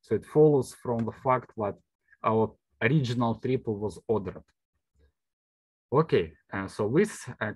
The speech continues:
quotient triangle Q T, so it, it actually contains, uh, or shows it contains, uh, classes of lattices considered up to similarity.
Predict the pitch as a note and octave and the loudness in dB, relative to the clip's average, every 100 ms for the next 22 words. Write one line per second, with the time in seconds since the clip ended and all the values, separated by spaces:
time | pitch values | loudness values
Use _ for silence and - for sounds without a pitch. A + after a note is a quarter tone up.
0 | - E3+ D3+ C#3 A#2 A2+ B2+ E3+ F#3+ F3 | 0 0 2 -2 0 2 2 2 2 2
1 | - C3+ A2+ - C#3 G3 A3 _ _ _ | -4 -6 -6 -6 -4 -4 -4 _ _ _
2 | _ _ - - _ _ - A2+ - D#3 | _ _ -20 -20 _ _ -6 -4 -2 -6
3 | D3 - _ _ _ - _ - - _ | -6 -16 _ _ _ -20 _ -20 -20 _
4 | - - F3 F#3+ G3+ D#3+ - A#2+ - E3 | -20 -6 -2 2 2 2 2 -2 2 2
5 | E3+ F3+ E3+ - - - G#2+ - C3 A#2 | 2 0 -2 -8 -18 -10 -10 -6 -4 -4
6 | - D#3+ E3 D#3+ - - B2 A2+ D3 D3 | -2 4 4 4 0 -6 -4 0 0 2
7 | C#3+ - _ _ _ - - _ - G#2+ | -2 -6 _ _ _ -20 -20 _ -8 -6
8 | G2+ _ - C3 D#3 F3 D3+ C3 - - | -6 _ -4 2 4 4 2 -4 -8 -16
9 | - - C#3+ E3+ G3+ B2+ - A2+ - A2 | -8 -6 2 2 2 -4 -8 -8 -6 -4
10 | D3+ C#3+ C#3+ - C#3+ - A#2 - B2+ A#2+ | -2 4 4 4 -2 -2 -6 -2 0 2
11 | A#2 F#2+ - | 2 0 -6